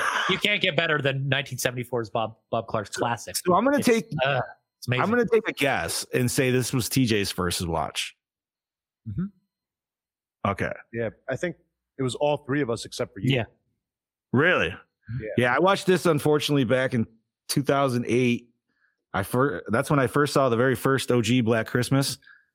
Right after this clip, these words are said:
Speaker 1: And the next day, uh, it was, like, when
Speaker 2: <laughs>
Speaker 1: Blockbuster had the whole, like, you can get the D V D per mail, but then you could take it right back and get a rental from the store. So I got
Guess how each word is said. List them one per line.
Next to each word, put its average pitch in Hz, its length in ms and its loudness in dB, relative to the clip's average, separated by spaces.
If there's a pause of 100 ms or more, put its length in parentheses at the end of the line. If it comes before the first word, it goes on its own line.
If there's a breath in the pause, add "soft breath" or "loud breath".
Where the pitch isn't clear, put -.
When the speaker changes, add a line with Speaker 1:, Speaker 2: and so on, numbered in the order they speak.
(100)
Speaker 1:
And 87 140 2
the 95 60 4
next 120 260 2
day, 120 460 2
uh, 95 280 0
it 104 80 -2
was, 104 200 2
like, 98 100 2
when 104 180 2
Speaker 2:
<laughs> 87 80 0
Speaker 1:
Blockbuster - 380 -2 (140)
had 107 100 0
the 101 60 0
whole, 107 200 2
like, 98 140 0
you 101 80 2
can 92 160 0
get 107 340 -2
the 98 120 0
D 113 180 2
V 107 100 0
D 110 160 0
per 104 220 0
mail, 104 260 2
but 98 100 0
then 104 100 2
you 98 60 -2
could 98 100 -2
take 113 160 0
it 101 40 0
right 104 160 2
back 101 220 0
and 101 80 2
get 95 80 0
a 92 60 0
rental 101 400 0
from 104 140 2
the 90 100 2
store. 107 420 0 (840)
So 92 260 0
I 95 220 0
got 101 300 -2